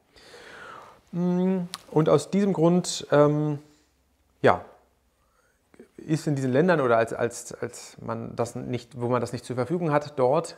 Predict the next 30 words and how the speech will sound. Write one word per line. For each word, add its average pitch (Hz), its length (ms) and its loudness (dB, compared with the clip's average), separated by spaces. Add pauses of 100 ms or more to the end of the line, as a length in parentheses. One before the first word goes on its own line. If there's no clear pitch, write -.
(120)
gibt 139 180 -8
es 139 120 -8
eben 127 180 -4
dann 123 260 -2
andere 139 460 0
Wege, 117 240 2
die 117 100 -2
gegangen 113 300 0
werden, 185 180 4
unter 156 260 0
anderem 120 200 -4
das 113 140 -6
der - 100 -6
Osteopathie. 113 480 -6
Das 131 160 -2
heißt, 123 160 -4
dass - 100 -14
man 107 100 -8
guckt, - 280 0 (1900)
gibt 170 180 0
es 156 80 -2
nicht 151 180 0
eigentlich 131 460 4 (640)
Fehlstellungen 151 640 2
des 101 160 -8
Knies, 139 560 -4
die 123 140 -8
behandelt 113 340 -2
werden 110 160 0
können? 135 320 -4